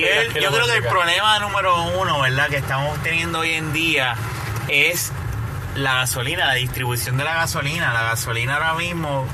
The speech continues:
Speaker 2: la distribución es pésima. Y hay
Speaker 1: No entiendo,
Speaker 2: filas.
Speaker 1: no es que sea pésima, es que no todos los puestos usu-, que usualmente están disponibles están funcionando.
Speaker 2: Claro.
Speaker 1: Más además está la demanda no solamente para los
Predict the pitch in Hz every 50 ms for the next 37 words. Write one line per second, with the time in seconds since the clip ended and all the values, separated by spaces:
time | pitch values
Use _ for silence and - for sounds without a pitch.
0 | 135 139 131 127 123 120 - 127 120 113 113 - 117 123 135 156 151 135 - -
1 | 139 143 151 - - 147 131 110 107 104 - - - - - - - - - 123
2 | - 127 123 120 123 123 127 143 151 160 165 165 - - - - - - - 165
3 | 165 175 190 190 - - 160 165 170 170 185 185 190 190 180 185 175 - - 220
4 | 214 - 233 233 214 - - 165 165 170 156 - - 139 127 123 123 131 143 151
5 | 147 - 196 190 185 175 170 170 180 170 190 196 196 202 196 190 170 131 - -
6 | 185 196 190 - - 196 180 160 170 165 131 - - - 131 160 160 143 151 165
7 | 160 160 170 185 180 - 190 175 - - 185 170 180 175 170 - 180 170 180 180
8 | 180 170 156 147 139 - - - - - - - - - - - - - 156 147
9 | 143 - 156 151 151 175 180 170 - 190 190 190 202 202 190 175 156 147 135 151
10 | 160 147 139 123 117 107 - - - - - - 165 185 208 214 208 208 208 196
11 | 185 180 175 190 196 202 190 170 143 - 165 175 185 190 190 185 175 185 196 190
12 | 190 180 165 156 - 175 175 170 165 170 160 156 165 156 151 139 127 120